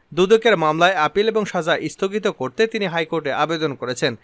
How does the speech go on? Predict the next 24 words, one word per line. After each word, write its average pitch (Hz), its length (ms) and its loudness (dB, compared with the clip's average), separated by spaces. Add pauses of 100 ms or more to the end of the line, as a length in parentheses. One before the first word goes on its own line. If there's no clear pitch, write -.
(160)
তাই 147 160 0
নির্বাচন 160 460 -2
করতে 220 320 -2
তার 202 200 2
আইনগত 147 420 0
কোনো 226 280 0
বাধা 135 300 -2
নেই। 127 160 -6 (240)
ক্যাসিনো 233 420 4
বিরোধী 208 300 2
অভিযান 165 380 0
চলাকালে 151 440 -2
দুহাজার 185 380 0
উনিশ 156 180 -6
সালের 151 240 -2
ত্রিশে 190 260 -6
সেপ্টেম্বর 160 540 -2 (280)
হজরত 170 320 0
শাহজালাল 175 500 0
আন্তর্জাতিক 180 720 -2
বিমানবন্দরে 160 640 -2 (100)
থাইল্যান্ডগামী 196 600 -2
বিমান 127 300 -8
থেকে 160 240 -4